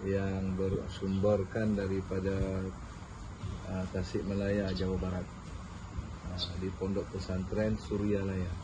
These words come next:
Jadi, ah, mursyid terakhirnya ialah Kiai Haji Ahmad Sahibul Wafa Tajul Arifin, dikenali dengan nama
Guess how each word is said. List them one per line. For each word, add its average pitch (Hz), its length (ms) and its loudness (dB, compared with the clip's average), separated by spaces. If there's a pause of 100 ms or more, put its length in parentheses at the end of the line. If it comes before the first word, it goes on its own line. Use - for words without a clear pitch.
(1400)
Jadi, 107 560 4
ah, 98 400 0 (240)
mursyid 92 320 0
terakhirnya 113 800 2
ialah 101 400 2 (120)
Kiai 101 200 2
Haji 95 400 0
Ahmad 104 240 -2
Sahibul 95 400 0
Wafa 92 400 -2
Tajul 90 280 -4
Arifin, 87 440 -6 (880)
dikenali 98 640 2
dengan 95 400 0
nama 95 380 0